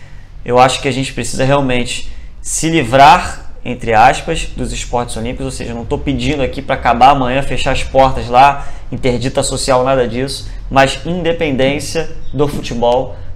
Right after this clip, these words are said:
para o social esportes olímpicos, porque senão a gente vai quebrar. A razão do Fluminense de existir é que o futebol vai quebrar. Deixa aqui a sua opinião também, é muito importante pra gente que você comente, e não só pra gente, mas também para o clube,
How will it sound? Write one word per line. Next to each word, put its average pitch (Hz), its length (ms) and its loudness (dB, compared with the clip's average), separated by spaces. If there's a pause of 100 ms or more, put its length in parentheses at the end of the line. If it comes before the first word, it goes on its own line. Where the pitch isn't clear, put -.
(140)
para 135 220 6
o 131 60 -2
social 127 440 0
esportes 123 400 -4
olímpicos, 120 360 -6
porque - 180 -6
senão 123 420 0 (300)
a 113 100 0
gente 120 220 -4
vai 120 200 4
quebrar. 113 560 2
A - 80 -4
razão 113 300 -2
do 131 80 -4
Fluminense 127 360 -4
de 123 60 -4
existir 113 360 -6
é - 20 -6
que - 80 -6
o 127 40 -2
futebol 120 340 -2
vai 123 100 0
quebrar. 110 460 -2
Deixa 180 240 2
aqui - 100 -6
a 175 60 0
sua 156 160 -2
opinião 127 400 -2
também, 113 480 -6 (340)
é 120 80 0
muito 135 240 -2
importante 123 560 -2
pra 107 180 0
gente 113 260 -4
que - 80 -8
você 104 200 -4
comente, 113 640 0 (760)
e 127 400 2
não 175 160 2
só 190 200 2
pra 147 140 0
gente, 139 220 -2
mas 131 120 -2
também 135 220 -4
para 147 200 4
o 143 60 -2
clube, 135 480 -2